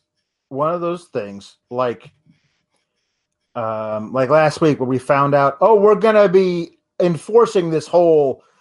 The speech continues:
the illegal guy can't hit the legal guy in the tag match thing, otherwise they'll, they get disqualified." That's, that, I mean, like, that's been a rule. It's been a rule. They've never enforced it.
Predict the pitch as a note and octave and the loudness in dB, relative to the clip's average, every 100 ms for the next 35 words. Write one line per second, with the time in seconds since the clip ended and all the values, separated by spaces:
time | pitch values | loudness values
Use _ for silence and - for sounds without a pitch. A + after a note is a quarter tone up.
0 | _ _ _ B2+ E3 G#3 G#3 G3 F3+ F3+ | _ _ _ -2 -2 2 4 4 4 2
1 | D#3+ E3+ D#3+ D3 - F#3 F3+ C3 F3 F3 | 2 2 2 -2 -6 -8 -8 -8 -8 -6
2 | D3+ D#3+ C#3+ D3 C3+ C#3+ C3 B2+ - D#3+ | -6 -6 -6 -4 -4 -4 -4 -8 0 0
3 | C#3+ B2+ C3 - D3+ C3+ C3 C3 C3+ B2+ | 0 -4 -10 -8 -6 -6 -6 -6 -6 -4
4 | B2+ A2 B2 C3 A#2+ A#2+ B2+ A#2 A#2+ B2 | -6 -8 -12 -12 -14 -10 -8 -8 -12 -14
5 | - D#3+ D3 B2+ - A#2 G#2+ _ _ _ | -8 0 0 0 -4 -6 -8 _ _ _
6 | _ _ _ _ _ F#3+ G#3 G#3+ D3+ F#3 | _ _ _ _ _ 0 0 -2 -4 0
7 | G3+ F#3 F3+ E3+ E3 - G3+ - A3+ F#3 | 0 -2 -2 0 0 0 -2 2 0 2
8 | D#3 B3 E3+ D3 - - - A3 C3 A#2+ | 0 0 2 0 -4 -4 -2 -2 -4 -8
9 | B2 C#3 D#3+ G3+ E3 D3+ - F#3+ G3 - | -10 -10 -6 -4 -2 -4 -4 -6 -6 -12
10 | F#2+ | -18